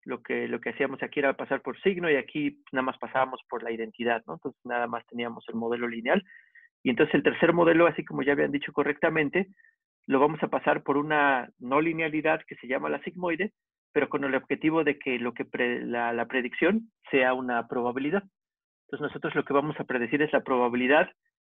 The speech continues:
de que el, el objeto que estamos pasando por nuestro modelo lineal, pues sí tenga, sea de una clase o no, ¿no? O sea, igual es, o sea, tiene de ambos, ¿no? Tiene de clasificación y de regresión,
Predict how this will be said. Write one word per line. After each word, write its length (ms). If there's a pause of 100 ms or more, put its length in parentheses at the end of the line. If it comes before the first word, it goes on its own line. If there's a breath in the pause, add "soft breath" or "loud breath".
de 340
que 840
el, 580
el 140
objeto 400
que 80
estamos 340 (100)
pasando 400
por 160
nuestro 240
modelo 340
lineal, 380 (920)
pues 160
sí 540 (140)
tenga, 480
sea 160
de 40
una 180
clase 580 (100)
o 120
no, 220
¿no? 140
O 160
sea, 100
igual 300
es, 80 (120)
o 40
sea, 100
tiene 340
de 100
ambos, 300
¿no? 80
Tiene 300
de 340
clasificación 720
y 80
de 120
regresión, 480